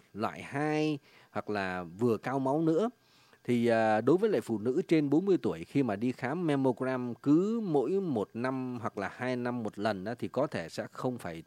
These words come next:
ờ, tốn chi phí. Ngoài ra thì cũng có một số trẻ em chẳng hạn như là cần phải chích ngừa. Thì cái việc này thì hạ-, các hãng bảo hiểm khi mà chúng ta mua hợp đồng bảo hiểm thì họ sẽ phải, ờ, chi trả cái phần đó, không có tính chung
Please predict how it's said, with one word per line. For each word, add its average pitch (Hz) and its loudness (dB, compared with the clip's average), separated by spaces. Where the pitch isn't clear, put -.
ờ, 98 -4
tốn 147 0
chi 127 -4
phí. 131 -2
Ngoài 131 2
ra 165 0
thì 123 -2
cũng 170 -8
có 170 0
một 143 0
số 151 2
trẻ 107 -2
em 139 0
chẳng 104 -4
hạn 107 -4
như 139 2
là 117 0
cần 101 0
phải 90 -6
chích - -8
ngừa. 120 2
Thì 104 -4
cái 170 2
việc 131 2
này 104 0
thì 107 0
hạ-, 101 -4
các - -6
hãng 135 -4
bảo 98 2
hiểm 92 -4
khi 135 0
mà 113 0
chúng 139 -4
ta 131 0
mua 123 0
hợp 110 -4
đồng 101 -6
bảo 87 -2
hiểm 87 -8
thì 101 -6
họ 92 -4
sẽ 127 -4
phải, 87 -6
ờ, 82 -12
chi 139 0
trả 80 -2
cái 131 -10
phần 98 -6
đó, 107 -2
không 151 0
có 135 0
tính 185 -4
chung 160 4